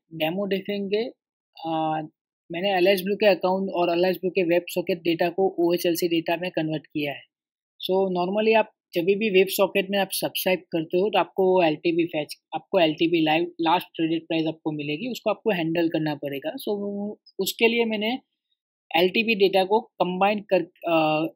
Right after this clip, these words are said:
you know, append करके मैंने उसको ओएचएलसी data में convert किया है। तो normally मैंने एलटीपी data को handle किया है, तो वो, वो मैं आप, आपको आप demo दूंगा for a Alice Blue WebSocket। So let's see, I am just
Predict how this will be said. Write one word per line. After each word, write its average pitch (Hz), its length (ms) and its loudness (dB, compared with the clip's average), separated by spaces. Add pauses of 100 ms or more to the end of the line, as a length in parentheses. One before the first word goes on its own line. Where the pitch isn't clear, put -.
(140)
you 196 120 -4
know, 226 80 -2
append 202 560 -2
करके 185 240 0
मैंने 196 160 -2
उसको 190 520 2
ओएचएलसी 190 360 2
data 170 240 0
में 170 120 -6
convert 151 360 -8
किया 147 260 -4
है। 165 80 -4
तो 220 240 -4
normally 208 300 -4
मैंने 208 160 -4
एलटीपी 180 420 2
data 170 260 0
को 175 140 -2
handle 156 340 -6
किया 147 280 -6
है, 165 120 -4
तो 202 140 -2
वो, 196 400 2
वो 185 220 0
मैं 214 120 0
आप, 208 100 0 (100)
आपको 170 240 -2
आप 202 260 4
demo 175 220 -2
दूंगा 175 420 0 (1160)
for 185 100 8
a 233 80 2
Alice 165 340 2
Blue 202 300 0 (220)
WebSocket। 139 540 -6 (720)
So 160 220 -6
let's 226 300 -4
see, 262 160 2 (360)
I 170 60 -4
am 190 80 -6
just 196 240 -2